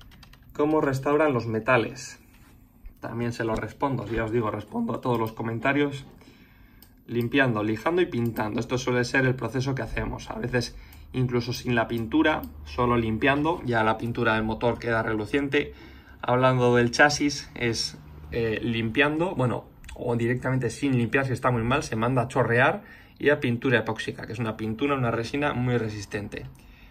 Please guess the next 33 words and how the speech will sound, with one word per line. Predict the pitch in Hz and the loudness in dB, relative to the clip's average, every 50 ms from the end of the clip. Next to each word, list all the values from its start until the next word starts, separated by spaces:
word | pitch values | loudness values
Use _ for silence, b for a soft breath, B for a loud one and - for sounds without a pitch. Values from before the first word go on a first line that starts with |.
| B B B B B B B B B B B B - | B B B B B B B B B B B B -10
Aquí | 117 120 - 135 127 | -10 -4 -4 -4 -4
como | - 139 131 127 120 123 | -2 0 0 0 0 0
pulimos, | - 123 131 143 165 165 165 170 170 160 - - | 0 2 4 4 4 4 2 0 0 -2 -4 -6
hay | 117 117 | -6 -4
distintos | 127 123 - - 117 110 113 110 - | -4 -6 -6 -4 -6 -4 -4 -6 -4
tipos | - 110 - 117 101 | -6 -8 -6 -6 -4
de | 107 110 | -2 0
lijas. | 117 139 160 156 - - 165 185 185 - - - - | 4 4 4 4 4 2 0 0 0 -6 -14 -16 -8
Cromar, | - 127 120 117 117 120 127 131 123 - | -2 0 0 2 4 4 4 4 4 2
esto | - 120 131 - - 113 | -2 -4 -4 -2 -4 -2
no | 117 123 131 131 131 120 | 0 0 2 2 2 2
nos | 110 113 117 107 | 2 0 -2 0
dedicamos | 113 113 113 113 110 - 117 117 120 117 120 | 0 0 0 0 0 0 0 0 -2 -2 -4
a | 117 | -6
cromar, | - 117 110 110 120 131 131 | -4 -4 -2 2 2 2 2
sino | 131 - 120 113 110 107 | 0 -2 -4 -4 -4 -4
que | 113 110 | -4 -4
lo | 107 | -4
enviamos | 104 107 110 117 113 117 110 - | -2 0 2 2 2 0 -2 -6
afuera. | 107 107 - - 139 151 151 156 - - B B B B B B B B B B B | -8 -10 -2 0 0 2 2 0 -2 -4 B B B B B B B B B B B
Y | - 165 160 | -4 -4 0
cada | - 156 151 143 135 | 2 2 4 6 6
vez | 135 143 143 147 | 4 4 4 4
hay | 139 135 | 2 4
menos | 131 131 139 139 143 143 139 139 135 - | 4 4 4 4 4 2 0 0 -2 -4
gen-, | - - - 139 135 131 | -8 -4 -4 -2 -2 -2
menos | 131 135 135 135 131 123 - 127 | -2 0 2 2 2 0 0 -2
empresas | 117 117 110 120 127 131 135 143 131 | -4 -2 0 0 0 2 2 0 0
que | - - 117 107 | 0 -2 -2 -2
se | - - 113 | -2 -4 -2
dediquen | 113 117 120 120 - 139 131 120 | 0 0 -2 0 0 0 0 0
a | 117 | -2
cromar. | - - - 107 107 - - - - | -4 -6 -6 -6 -6 -6 -10 -10 -14